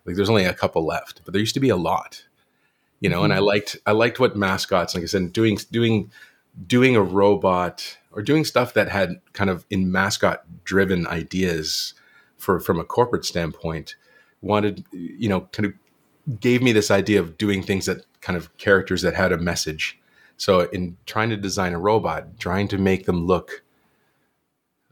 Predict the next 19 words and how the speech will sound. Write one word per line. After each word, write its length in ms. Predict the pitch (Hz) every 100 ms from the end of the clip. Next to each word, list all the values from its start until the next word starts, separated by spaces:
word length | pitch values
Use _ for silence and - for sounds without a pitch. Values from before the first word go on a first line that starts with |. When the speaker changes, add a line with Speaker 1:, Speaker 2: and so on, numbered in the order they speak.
| -
Speaker 1:
appealing, 720 | 98 - 127 123 80 60 - -
I 80 | -
think 180 | 98 92
was 140 | 90
my 140 | 87
goal. 420 | 78 76 71 - - _ _ _ -
So 200 | - 85
friendly 460 | - 107 110 110
and 80 | 95
approachable 760 | 90 - 95 - 92 80 78
shapes 640 | - - 92 90 - - - - - _ _ _ _ _ 92
are 140 | 87
fun 400 | - 98 92 92
and 120 | 87
they're 160 | 85 87
easy 280 | 101 90 92
to 80 | 87
kind 220 | - 85
of, 340 | 80 - -